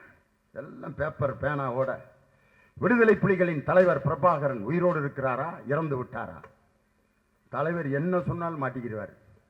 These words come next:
"உயிரோடு இருக்கிறார்" அப்படின்னா, "எங்க இருக்காரு சொல்லுங்க." "இறந்து விட்டார்." "அப்ப உங்களுக்கு தெரிஞ்சுதான் செத்தாரா?"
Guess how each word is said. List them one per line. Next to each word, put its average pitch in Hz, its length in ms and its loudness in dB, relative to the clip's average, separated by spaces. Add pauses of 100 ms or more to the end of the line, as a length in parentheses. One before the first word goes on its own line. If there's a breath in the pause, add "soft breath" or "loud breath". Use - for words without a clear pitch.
(960)
"உயிரோடு 220 460 6
இருக்கிறார்" 160 440 0 (200)
அப்படின்னா, 156 300 -8
"எங்க 147 280 -4
இருக்காரு 123 340 -4
சொல்லுங்க." 120 440 -4 (1200)
"இறந்து 190 340 4
விட்டார்." 139 420 -2
"அப்ப 139 180 -6
உங்களுக்கு 143 360 -4
தெரிஞ்சுதான் 175 380 -2
செத்தாரா?" 127 420 -4